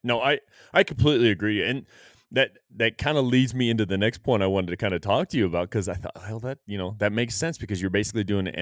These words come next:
analysis of how things have developed throughout the years. Now, does it always mean that it's for the right or for the good? Not always, but it's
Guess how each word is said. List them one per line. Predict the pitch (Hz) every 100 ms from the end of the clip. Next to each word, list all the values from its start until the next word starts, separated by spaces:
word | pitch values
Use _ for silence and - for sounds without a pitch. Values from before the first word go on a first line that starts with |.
| 87
analysis | 90 123 151 117 85 87 -
of | 82
how | - 85
things | 95 117 104
have | 92 82 76
developed | 80 71 104 143 -
throughout | 98 87 -
the | 98
years. | 117 - - -
Now, | 143 127
does | 120
it | 139
always | - 135 117
mean | 104 113 113 107
that | 98
it's | 92 - -
for | - 98
the | 92
right | 87 87 90 -
or | 85
for | 82 87
the | 87
good? | 78 87 90 - _
Not | 202 220 -
always, | 104 104 85 76 85 104
but | 107 135 98 - _ _ _ _ _ _ _
it's | 131 101 -